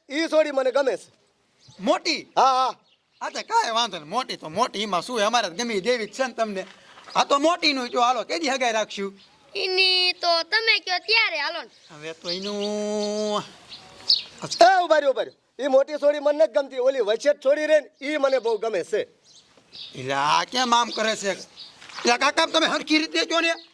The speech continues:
Speaker 2: ઘડીક આ ગમે છે ને ઘડીક આ ગમે છે. આ કાંઈ શાક બકાલું છે? ઘડીક રીંગણા આપો ને બટેકા આપો ને, હરખી રીતે કયો હો તમે.
Speaker 1: એ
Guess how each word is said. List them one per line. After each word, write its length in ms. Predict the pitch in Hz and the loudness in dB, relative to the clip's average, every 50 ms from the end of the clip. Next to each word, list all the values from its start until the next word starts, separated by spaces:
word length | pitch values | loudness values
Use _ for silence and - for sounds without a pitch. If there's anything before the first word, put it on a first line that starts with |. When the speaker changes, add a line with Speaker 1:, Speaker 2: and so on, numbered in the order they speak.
| _ - | _ -6
Speaker 2:
ઘડીક 220 | - 262 294 285 - | -4 -2 -2 0 2
આ 200 | 277 294 302 285 | 2 2 2 0
ગમે 240 | 262 294 294 294 | -2 -6 -6 -6
છે 100 | 233 285 | -6 -8
ને 60 | 285 196 | -8 -4
ઘડીક 260 | 220 269 302 - - | -2 -2 -2 -2 0
આ 160 | 277 277 285 | 0 0 0
ગમે 200 | 254 285 285 285 | -2 -4 -6 -6
છે. 80 | 214 285 269 - - _ _ - | -4 -6 -6 -8 -8 _ _ -2
આ 80 | 269 285 | -2 0
કાંઈ 120 | 285 277 | 0 0
શાક 220 | - 285 294 320 - 285 | 0 0 0 0 -2 -6
બકાલું 360 | 320 311 320 320 330 330 269 | -10 -6 -4 -4 -4 -4 -4
છે? 140 | 247 330 330 320 - _ _ _ _ _ - | -2 -2 -2 -2 -4 _ _ _ _ _ -2
ઘડીક 180 | 233 269 - | -2 0 0
રીંગણા 320 | 247 269 277 285 277 269 262 | 0 0 0 2 2 2 0
આપો 140 | 277 - 277 | 0 -2 -6
ને 60 | 254 | -4
બટેકા 380 | 233 285 294 294 269 269 262 262 | -4 -4 -2 -2 -2 0 0 -2
આપો 180 | 262 269 254 | -2 -2 -6
ને, 60 | 240 - _ _ _ _ - | -8 -10 _ _ _ _ 0
હરખી 260 | 302 370 330 - 339 | 0 0 0 0 0
રીતે 260 | 349 359 339 339 339 | 0 0 0 -2 -2
કયો 220 | 339 - - 330 370 | 0 0 0 0 0
હો 60 | 381 | 0
તમે. 240 | - 571 403 285 240 - - - _ - - - - | -2 -4 -4 -6 -6 -10 -14 -16 _ -20 -10 -2 2
Speaker 1:
એ 80 | 254 | 4